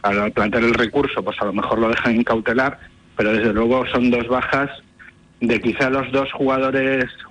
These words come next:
bueno, con Wintering, eh, que estaban liderando al, al Estudiantes. Entonces no es descabellado pensar que Estudiantes pueda perder, eh, alguno de esos partidos y dar la opción a que el Leima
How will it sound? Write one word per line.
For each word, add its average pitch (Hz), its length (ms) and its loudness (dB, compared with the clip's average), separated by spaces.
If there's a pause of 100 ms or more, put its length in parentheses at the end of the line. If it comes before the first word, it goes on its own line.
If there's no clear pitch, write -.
bueno, 120 340 -2
con 104 220 -2
Wintering, 127 580 2 (400)
eh, 104 380 -2
que 127 60 2
estaban 131 320 0
liderando 127 500 0
al, 113 240 -2
al 113 140 -2
Estudiantes. 113 560 -2
Entonces 117 320 -2 (140)
no 135 260 2
es 143 120 -2
descabellado 127 640 -2
pensar 120 440 -2 (720)
que 127 80 0
Estudiantes 123 640 0
pueda 123 260 0
perder, 127 400 0 (520)
eh, 113 540 2
alguno 120 300 2
de 135 60 2
esos 139 180 -4
partidos 151 560 -2 (120)
y 135 100 2
dar 117 200 0
la 123 100 2
opción 127 400 -2
a 123 80 0
que 123 100 -2
el 120 160 2
Leima 139 400 0